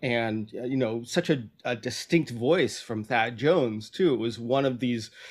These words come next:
things of you sort of listening to the box set and hearing all of this incredible Thad music, and then you hear,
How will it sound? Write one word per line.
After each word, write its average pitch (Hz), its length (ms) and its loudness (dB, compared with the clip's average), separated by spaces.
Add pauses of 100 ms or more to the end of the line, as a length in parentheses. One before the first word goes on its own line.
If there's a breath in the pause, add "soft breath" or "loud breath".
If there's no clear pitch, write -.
(160 loud breath)
things 143 260 2
of 104 140 -6
you 110 80 -8
sort 110 180 -6
of 101 100 -6
listening 123 380 -2
to 107 100 -10
the 104 120 -6
box 123 320 0
set 120 180 2
and 107 140 -6
hearing 117 320 -2
all 117 160 2
of 110 80 -4
this 110 160 -8
incredible 117 480 -2
Thad 127 340 2
music, 110 320 -4
and 110 100 -4
then 110 140 -2
you 110 80 -6
hear, 107 300 -4